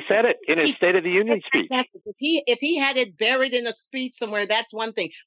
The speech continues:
Speaker 2: But he had the bully pulpit to be able to let people know this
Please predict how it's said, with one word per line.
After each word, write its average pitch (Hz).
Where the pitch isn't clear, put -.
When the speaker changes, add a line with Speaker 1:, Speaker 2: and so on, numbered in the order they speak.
Speaker 2:
But 220
he 339
had 294
the 240
bully 240
pulpit 254
to -
be 226
able 240
to 214
let 214
people 294
know 220
this 302